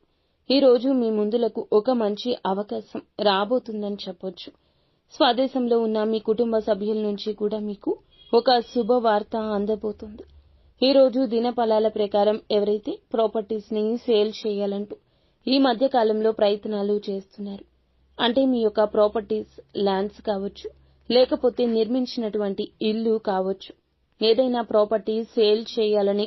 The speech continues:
అనుకోవచ్చు. ఎన్నో రకాల ఆటంకాలు, మంచి ధరలు పలకపోవటం, ఆశించిన ధరకు అమ్ముడు రావడం లేదని నిరాశలో ఉన్నారా? అందుకు సంబంధించి మీ ముందులకు ఒక మంచి పార్టీ వస్తుంది. ఈ అవకాశం ఉంది. ఆశించిన ధరకు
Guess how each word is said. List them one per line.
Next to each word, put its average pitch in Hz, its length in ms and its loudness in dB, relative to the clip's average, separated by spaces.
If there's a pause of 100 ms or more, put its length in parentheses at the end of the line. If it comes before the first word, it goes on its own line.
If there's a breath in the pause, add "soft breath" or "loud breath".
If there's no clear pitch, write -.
(140)
అనుకోవచ్చు. 190 640 -6 (580)
ఎన్నో 269 300 6
రకాల 247 380 2 (180)
ఆటంకాలు, 196 600 -2 (260)
మంచి 214 340 0
ధరలు 214 400 2
పలకపోవటం, 208 760 -4 (420)
ఆశించిన 240 640 0
ధరకు 208 360 2 (120)
అమ్ముడు 214 360 0
రావడం 214 480 0
లేదని 208 360 -4 (140)
నిరాశలో 202 560 -2
ఉన్నారా? 220 420 -8 (560)
అందుకు 262 320 2
సంబంధించి 226 600 -2
మీ 226 160 -2
ముందులకు 214 460 -4 (140)
ఒక 214 240 -2
మంచి 208 500 -4
పార్టీ 202 380 -2
వస్తుంది. 196 500 -10 (520)
ఈ 240 120 2
అవకాశం 220 540 0
ఉంది. 196 200 -14 (440)
ఆశించిన 226 640 0
ధరకు 208 340 0